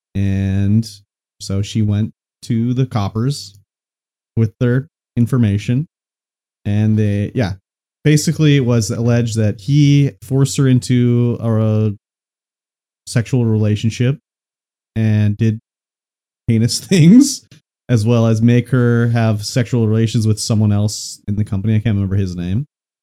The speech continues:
And also implied or used her as a, like, way to keep some wrestler from leaving the company by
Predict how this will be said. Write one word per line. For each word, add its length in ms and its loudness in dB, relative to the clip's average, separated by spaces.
And 100 4
also 540 2
implied 840 2
or 160 4
used 600 2
her 220 0
as 200 2
a, 240 2
like, 400 0
way 280 2
to 100 4
keep 440 -4
some 340 0
wrestler 460 0
from 260 0
leaving 360 2
the 60 0
company 640 -2
by 440 0